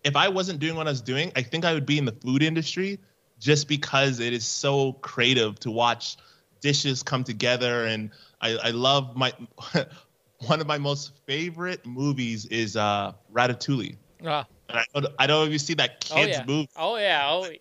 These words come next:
Speaker 2: oh, yeah.
Speaker 1: But the idea of how two different separate flavors, when combined,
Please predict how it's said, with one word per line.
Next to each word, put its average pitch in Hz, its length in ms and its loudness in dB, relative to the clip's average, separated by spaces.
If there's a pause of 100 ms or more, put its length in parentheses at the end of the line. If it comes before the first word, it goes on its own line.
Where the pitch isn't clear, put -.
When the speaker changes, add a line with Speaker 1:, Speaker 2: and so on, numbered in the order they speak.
(140)
Speaker 2:
oh, 147 160 -6
yeah. 110 240 -10
Speaker 1:
But 147 200 -2 (340)
the 139 240 -4
idea 151 800 -2
of 139 140 0
how 131 480 0 (300)
two 180 320 -6
different 147 500 -2
separate 143 520 0
flavors, 123 500 -2
when 110 160 -6
combined, 104 720 2